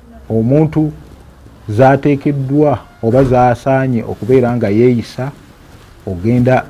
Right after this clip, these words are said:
mu kabuyonjo, kwe kubeera nga taqdimu arrijilu al-yusra dukhulan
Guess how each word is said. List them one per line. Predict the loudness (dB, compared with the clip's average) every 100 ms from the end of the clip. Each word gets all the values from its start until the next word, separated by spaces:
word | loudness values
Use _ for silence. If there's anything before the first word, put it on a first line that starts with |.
| -6
mu | -6
kabuyonjo, | -2 0 2 2 0 0 0 -2 -4 -10 -20 _ -20 _ _ -8
kwe | -6
kubeera | -2 2 2 4 2 0
nga | -2 -2 -4 -8 -18 -20 -20 -20 -20 -20 -20 -20 -10
taqdimu | -10 -4 0 4 4 2 -2 -2
arrijilu | 0 0 2 0 0 -2 -2 -4
al-yusra | -4 0 0 0 -4 0 2 4 2 -2 -6 -20 -20 -18 -6
dukhulan | -4 -2 2 4 4 2 2 0